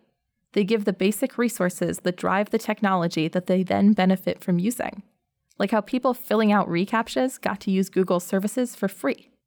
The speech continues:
But there's a big difference between shareholders and data subjects, at least right now. Shareholders know how much money they invested and are aware of what is being done with that money. And even in a more general sense,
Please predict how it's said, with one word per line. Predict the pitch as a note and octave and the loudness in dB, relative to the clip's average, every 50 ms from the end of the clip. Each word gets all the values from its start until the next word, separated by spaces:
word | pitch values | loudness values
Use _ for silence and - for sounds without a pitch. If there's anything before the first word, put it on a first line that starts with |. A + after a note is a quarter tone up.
| _ _ _ _ _ _ - | _ _ _ _ _ _ -2
But | - A3 | -2 0
there's | A#3 C4+ C4 A#3+ | 2 2 2 2
a | A#3 | 0
big | G3+ - B3 B3+ A3 | 0 0 -2 -2 0
difference | - G#3+ G#3 - F#3+ F#3 - - - | 0 -2 0 0 -2 -2 -2 -6 -6
between | - - F#3+ - G3 F#3 F#3 | -2 -2 0 4 4 4 4
shareholders | F3+ - F#3 F#3 F#3+ G3+ G#3 G3+ A#3 A3+ A3+ A3+ A3 - | 2 2 0 0 2 2 2 2 2 2 2 2 0 2
and | G3 F#3+ | 4 4
data | G3 F#3 F3+ F#3 F3+ | 6 6 4 2 2
subjects, | - - - E3 - - - - - - - - - _ _ _ _ - - | 0 -4 -4 -4 -4 -4 -6 -6 -12 -18 -18 -18 -20 _ _ _ _ -2 0
at | G#3 G3+ | 2 2
least | A#3+ A#3+ - - | 2 0 0 0
right | F#3+ F#3+ G3 G3+ G#3 | 0 0 0 0 -2
now. | G3 F#3 - - - - _ - - _ _ _ _ _ _ _ _ | -2 -4 -4 -4 -8 -10 _ -20 -20 _ _ _ _ _ _ _ _
Shareholders | - - - B3+ C#4 C#4+ E4+ E4+ E4+ F#4 F4+ D4 A3 | -8 -4 -2 0 0 2 2 2 2 2 2 4 6
know | G#3+ G3+ F3+ F#3 G3 A3 A#3 | 6 8 8 6 6 4 2
how | A3 A#3 A#3+ | 2 2 2
much | A3+ G#3+ G3 - - | 2 2 0 0 2
money | F#3+ F#3 F#3+ G#3 A3+ | 2 2 4 2 2
they | A3 A#3+ A#3 | 2 2 2
invested | A3+ A3 G#3+ A3+ A3 - - B3+ A#3+ A#3+ - - - | 2 2 2 0 -2 -2 0 0 0 0 0 -2 0
and | A#3 A3 | 0 2
are | A3 A3 | 2 2
aware | G#3+ G3+ G3 F#3+ G#3 G#3+ G#3+ | 2 2 4 4 4 4 2
of | G3+ F3+ | 2 0
what | F3+ F3+ G3 G3 | 0 0 2 2
is | G3 F#3 | 2 2
being | - G3 F#3+ F#3 F#3 F3+ | 2 4 6 6 6 6
done | - F3 F#3 F3+ | 4 4 4 4
with | F#3 F#3 - | 2 2 0
that | F3 D#3 - | -2 -2 -2
money. | - - - - - G#3 - - _ _ _ _ _ _ _ _ _ - | -2 -4 -4 -4 -6 -8 -10 -12 _ _ _ _ _ _ _ _ _ -2
And | - G#3 | 2 2
even | A#3 B3 B3 B3 | 2 2 2 2
in | A#3 A#3 G3 | 4 4 4
a | |
more | F3+ F3+ F#3 F#3+ F#3+ | 4 4 4 4 2
general | F3+ - E3 E3+ F#3+ G#3 A3 A#3 | 2 2 2 2 4 4 2 2
sense, | - - B3 B3 C4 - - - | 0 0 0 0 -2 -4 -10 -18